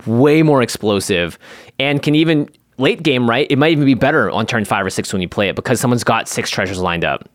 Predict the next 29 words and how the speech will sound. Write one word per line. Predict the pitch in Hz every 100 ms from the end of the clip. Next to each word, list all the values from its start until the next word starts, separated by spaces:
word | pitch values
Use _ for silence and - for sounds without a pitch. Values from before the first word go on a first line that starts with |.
| -
And | 101
they're | 110
gonna | 131 127
just, | 117 -
you | 135 143
know | 151 170
they're | 180
gonna | 165
use | 151 135
it |
next | 117 113 -
turn | 117 104 107 - - -
or | 113
they're | 110
gonna | 120 117
use | 110 110
it, | 104 - _
you | 92
know, | 80 76
at | 107 101
some | 131 104
point, | 98 110 92 -
and | 98 90
that's | 98 -
six | - - 127 -
cards | - 123 104
off | 90 78
of | 87
that | 78 -